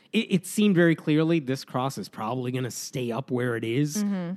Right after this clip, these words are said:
Speaker 1: but it doesn't mean, but they have a choice of to, do we demolish church-state separation? Do we just
Speaker 2: Mm-hmm.
Speaker 1: let this one slide? That's gonna be a big deal afterwards. So, uh, we'll find out in a few months, but
Speaker 2: Well,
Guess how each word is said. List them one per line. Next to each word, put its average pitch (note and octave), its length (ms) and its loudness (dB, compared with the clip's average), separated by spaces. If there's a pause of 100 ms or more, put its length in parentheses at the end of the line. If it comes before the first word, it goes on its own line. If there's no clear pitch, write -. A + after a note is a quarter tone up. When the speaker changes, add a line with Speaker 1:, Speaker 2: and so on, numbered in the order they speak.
Speaker 1:
but C3+ 120 2
it A#2 160 -2
doesn't C#3 480 0
mean, B2+ 380 -2
but B2+ 160 -2
they D#3 80 4
have D#3+ 120 4
a D#3 40 4
choice A#3+ 420 -2
of C3 180 -6
to, B2+ 240 -2 (240)
do C#3+ 80 -2
we C3+ 100 0
demolish C3+ 680 -2
church-state - 460 -2
separation? D3 680 0
Do D3+ 80 0
we G#2 100 -2
just F#2+ 180 -6
Speaker 2:
Mm-hmm. G#2 80 -8
Speaker 1:
let G2 160 -14
this A#2+ 200 -10
one C3 200 -2
slide? B2 680 -6 (420)
That's C3+ 240 -2
gonna B2+ 180 0
be A#2+ 160 0
a A2+ 60 0
big A2 240 -6
deal G#2+ 420 -8 (260)
afterwards. G2 600 -6
So, A2+ 420 -4 (520)
uh, A#2 220 -4
we'll B2+ 100 -8
find C#3 280 -8
out D#3+ 80 -8
in D3 80 -6
a C#3+ 40 -6
few F3 160 -4
months, - 460 -8
but - 180 -16 (540)
Speaker 2:
Well, A3+ 280 -4